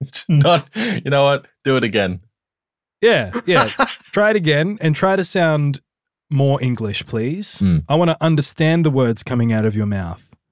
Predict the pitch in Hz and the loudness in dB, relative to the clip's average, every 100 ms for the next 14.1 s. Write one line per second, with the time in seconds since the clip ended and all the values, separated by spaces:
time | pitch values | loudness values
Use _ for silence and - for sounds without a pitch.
0 | _ _ _ _ _ _ _ _ _ 170 | _ _ _ _ _ _ _ _ _ 0
1 | 110 107 131 123 107 - 139 127 - 113 | 2 2 2 2 0 -4 -6 -2 -2 -4
2 | - - 135 247 - _ _ _ _ _ | -6 -4 -4 -4 -12 _ _ _ _ _
3 | _ 117 110 139 202 190 - - - - | _ -8 -2 0 0 -2 -6 -16 -18 -18
4 | _ - 151 160 120 - - - _ _ | _ -14 -6 -4 -4 -6 -10 -14 _ _
5 | _ _ _ _ _ - 156 143 120 120 | _ _ _ _ _ -2 -2 2 2 2
6 | 190 202 135 113 120 - 135 127 120 117 | 2 2 0 -2 -6 -8 -6 -4 -4 -6
7 | - _ - 117 165 - _ _ _ _ | -10 _ -6 -2 -2 -4 _ _ _ _
8 | - - - - - 95 92 - - - | -16 -12 -8 -8 -8 -8 -8 -10 -18 -8
9 | 175 - 196 156 208 190 - 208 - 170 | -8 -4 -4 -2 -4 -6 -4 -6 -6 -10
10 | - - - - 269 - 208 196 - 170 | -8 -10 -12 -18 -16 -16 -14 -12 -2 0
11 | 185 190 190 214 180 170 214 220 185 175 | 2 0 -2 0 2 0 0 -2 -2 -4
12 | 151 170 156 160 139 156 151 - 127 104 | 0 0 0 -2 0 0 0 0 -4 -6
13 | _ - 151 143 131 - 113 120 208 - | _ -6 -4 -2 -4 -6 -6 -6 -10 -12